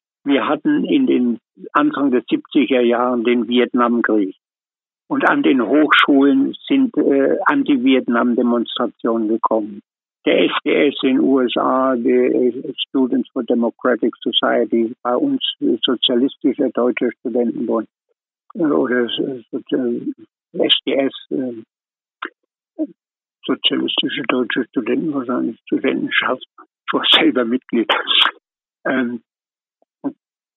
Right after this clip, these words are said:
da kam die Tendenz auf, das hat immer mehr Einfluss in der Bevölkerung genommen. Und man befürchtete, dass das eine sozialistisch-kommunistische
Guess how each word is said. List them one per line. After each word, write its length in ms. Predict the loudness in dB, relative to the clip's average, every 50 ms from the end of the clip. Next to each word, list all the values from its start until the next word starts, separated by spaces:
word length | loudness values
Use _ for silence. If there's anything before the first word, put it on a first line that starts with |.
| _ _ _
da 520 | -2 0 0 0 0 0 0 0 0 0 0 -2 -4 -6 -6 _ -4
kam 460 | -4 -2 0 0 0 0 0 -2 -4 -4 -2
die 140 | -2 -2 0
Tendenz 560 | 0 0 0 0 0 0 0 2 2 0 0
auf, 200 | 0 0 -2 -2 -4 -2
das 160 | -2 -2 0 0 0
hat 140 | 0 0 -2 -4 -6
immer 280 | -4 -4 0 0 2 2
mehr 300 | 2 2 2 2 2 2
Einfluss 500 | 2 2 2 2 2 2 2 2 2 2
in 100 | 2 2
der 100 | 2 2
Bevölkerung 640 | 2 0 -2 0 0 0 2 2 2 2 0 0 0
genommen. 480 | 0 0 0 0 0 -2 -2 -4 -4 -6 -10 _ _ _ _ _ _ _ _ _ _ _ _ _
Und 140 | -2 0 0
man 240 | 2 2 0 0 2
befürchtete, 1120 | 2 2 2 2 2 4 4 4 4 4 2 2 2 0 0 2 2 2 2 2 0 -2 -6 _ _ _ _ _ _ _ _ _ _ _ _ -4
dass 220 | -2 -2 -2 -2 -2 -4 -4 -4 -8 _ _ _ _ -4
das 200 | -2 -2 -2 -2 -2 0
eine 320 | 0 0 2 2 2 2 2
sozialistisch-kommunistische 2250 | 2 2 2 2 0 0 0 0 2 2 2 2 2 0 -2 -6 -4 -2 0 0 0 -2 -2 0 0 2 2 2 2 2 2 0 0 -2 -2 0 0 0 0 0 0 2 2 2 0 -2